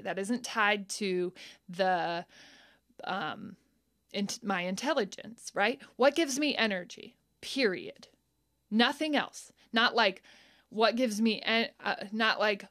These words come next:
"Oh, ten people like this, so then that gives me energy." No, that's your ego, right?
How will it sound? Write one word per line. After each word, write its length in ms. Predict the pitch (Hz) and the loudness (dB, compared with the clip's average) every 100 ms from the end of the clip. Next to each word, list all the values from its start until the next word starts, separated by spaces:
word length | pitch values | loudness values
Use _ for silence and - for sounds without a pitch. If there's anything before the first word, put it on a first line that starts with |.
| _ - | _ 0
"Oh, 300 | 247 240 - - | 4 4 2 -10
ten 380 | - 226 240 | -4 0 2
people 320 | 233 233 202 196 | 2 0 0 4
like 240 | 226 247 | 4 4
this, 160 | 240 - | 0 0
so 140 | 214 | 0
then 200 | 208 202 | 0 2
that 240 | 214 240 | 2 2
gives 240 | 247 226 220 | 2 0 2
me 100 | 214 | 2
energy." 400 | 214 220 214 214 | 2 -2 -2 0
No, 300 | 214 208 156 | 2 2 2
that's 260 | 190 196 | 0 0
your 120 | 233 220 | 2 0
ego, 340 | 269 202 156 - - _ | 0 -2 -6 -6 -20 _
right? 320 | 175 165 262 | -4 -2 -4